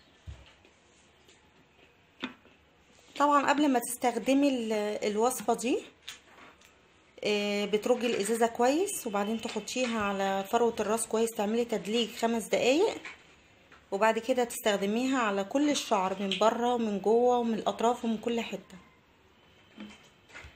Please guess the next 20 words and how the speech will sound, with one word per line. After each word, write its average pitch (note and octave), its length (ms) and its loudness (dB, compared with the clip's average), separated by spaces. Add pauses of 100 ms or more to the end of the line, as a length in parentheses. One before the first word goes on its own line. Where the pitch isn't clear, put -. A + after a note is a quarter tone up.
(120)
وممكن C4 400 0
الناس C4 320 0
اللي B3 140 4
هي C4+ 80 4
تستخدم B3+ 540 0
البروكاب A3 640 2
تعمله A3+ 540 4
حمام G#3+ 380 -2
زيت. B3 280 0 (1600)
اغسلي A3+ 220 0
شعرك A3+ 340 4
كويس A3+ 260 0
جدا G#3 300 -2
بالشامبو، A#3 440 -2
وبعدين A3 280 -2
تستخدمي A3 440 -2
الوصفة G#3+ 400 -2
دي A3+ 240 2
وتستخدمي B3 580 0
البروكاب A#3 560 0